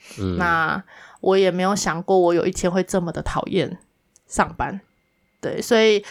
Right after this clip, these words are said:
Speaker 2: 就看了这个课程，我就去报名了，人类图的课程这样。因为我就看到它是可以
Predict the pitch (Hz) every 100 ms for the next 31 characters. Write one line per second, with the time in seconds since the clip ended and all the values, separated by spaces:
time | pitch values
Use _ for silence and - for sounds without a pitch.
0 | - - - 214 202 - 254 214 214 196
1 | 226 196 160 160 170 165 165 - 151 151
2 | 190 185 208 190 - 175 208 175 - 190
3 | 208 165 - 262 285 240 190 226 247 233
4 | 233 226 220 - 233 214 202 208 180 180
5 | 208 196 165 -